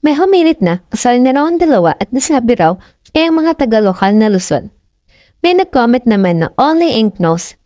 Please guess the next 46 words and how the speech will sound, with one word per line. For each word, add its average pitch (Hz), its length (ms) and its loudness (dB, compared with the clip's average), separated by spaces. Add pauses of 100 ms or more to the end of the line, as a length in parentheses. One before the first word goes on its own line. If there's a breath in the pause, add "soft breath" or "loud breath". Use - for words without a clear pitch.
(340)
at 254 80 0
I 294 160 0
think 285 320 0
they 285 80 2
are 247 240 2
already 233 480 2
married. 170 400 0 (480)
Of - 160 -8
course, 180 400 -2
ha, 262 160 2 (160)
saka 294 240 0
lang 403 160 2
tayo 302 240 0
maniniwala 196 560 2
kapag 262 240 -4
sina 285 240 2
Ruru 269 320 2
at 320 80 -8
Bianca 233 400 0
na 208 80 2
mismo 208 400 -2 (320 soft breath)
na 370 80 -2
nag-confirm 370 560 0
at 226 160 -2
wala 285 240 0
namang 302 240 0
masama 175 320 -2 (320)
kung - 160 -4
totoong 381 320 0
pasal 247 320 -2
na 208 80 2
sila. 165 400 -4 (480)
Siguro 226 400 0
naman, 226 480 2
hindi 269 160 4
makakabawas 269 640 0
sa 240 160 0
kanilang 262 240 0
popularity 247 720 -2 (320 soft breath)
kung 370 160 -2
totoong 349 320 0
mag-asawa 214 480 0
na 202 80 0
nga 170 160 2
ang 170 80 0
dalawa. 160 400 2